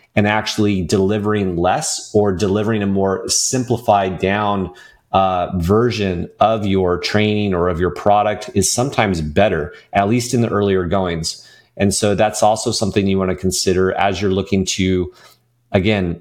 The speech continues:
improve the client experience and make sure that you're getting the absolute best for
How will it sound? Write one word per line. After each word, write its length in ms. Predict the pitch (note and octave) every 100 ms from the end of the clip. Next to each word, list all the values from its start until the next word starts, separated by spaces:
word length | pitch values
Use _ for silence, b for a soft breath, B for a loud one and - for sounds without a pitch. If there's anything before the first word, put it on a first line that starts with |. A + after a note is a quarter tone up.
| -
improve 440 | G#2 F2+ B2+ C3
the 80 | A#2
client 320 | - G2+ G2
experience 640 | F2+ - G#2 G#2+ G2+ F2+ F2+
and 100 | F#2
make 160 | G2+
sure 220 | F#2+ - G2
that 140 | G2
you're 120 | F2+
getting 300 | E2+ G2+ F#2+
the 120 | E2+
absolute 560 | - G#2+ F#2+ - F#2+ D#2
best 480 | F#2+ F#2+ - - -
for 440 | G2+ G#2 G#2 F#2+